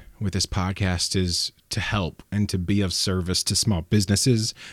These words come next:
to be of service to nonprofits, to be of service to independent artists, to be of service to anybody who has a dream,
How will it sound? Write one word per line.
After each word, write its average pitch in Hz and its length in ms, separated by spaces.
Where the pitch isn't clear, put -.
to 104 80
be 113 120
of 101 80
service 95 440
to 98 80
nonprofits, 104 760
to 98 100
be 101 120
of 92 80
service 92 400
to - 100
independent 104 500
artists, 101 380
to 98 100
be 123 140
of 113 80
service 120 360
to - 140
anybody 123 640
who 110 220
has 107 520
a 110 140
dream, 90 480